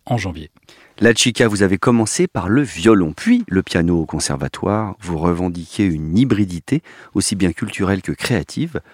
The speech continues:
Speaker 2: Vous aimez Debussy, Fauré, Ravel, et rien que pour ça, bah, je vous aime aussi.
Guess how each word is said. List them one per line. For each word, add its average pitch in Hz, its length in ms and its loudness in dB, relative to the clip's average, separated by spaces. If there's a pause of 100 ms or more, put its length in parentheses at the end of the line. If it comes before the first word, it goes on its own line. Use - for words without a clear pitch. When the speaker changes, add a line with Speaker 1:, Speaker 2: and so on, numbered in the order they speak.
(220)
Speaker 2:
Vous 110 180 2
aimez 110 200 6
Debussy, 113 640 0
Fauré, 90 500 -2
Ravel, 90 520 -2
et 92 80 -2
rien 90 220 0
que 82 40 -6
pour 80 160 -6
ça, 78 260 -2
bah, 71 400 -2
je - 80 -12
vous 82 200 -6
aime 76 100 -2
aussi. - 260 -8